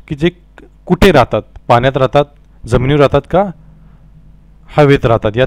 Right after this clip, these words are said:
तीन कॅटेगरीवरती त्याने ॲनिमल्सचं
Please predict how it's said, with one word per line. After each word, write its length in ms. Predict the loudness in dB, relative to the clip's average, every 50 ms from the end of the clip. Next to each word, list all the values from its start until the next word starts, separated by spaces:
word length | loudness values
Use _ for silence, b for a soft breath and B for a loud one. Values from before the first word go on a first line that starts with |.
| -4 -4
तीन 140 | -6 -4 -2
कॅटेगरीवरती 720 | -2 -2 -2 -2 -4 -2 0 0 0 0 0 -2 -6 -10
त्याने 460 | -10 -10 -16 _ -6 -6 -4 -4 -6 -8 -10 _ -20 _ _ _ _ -8
ॲनिमल्सचं 560 | -6 -4 -4 -4 -4 -4 -6 -4 -6 -6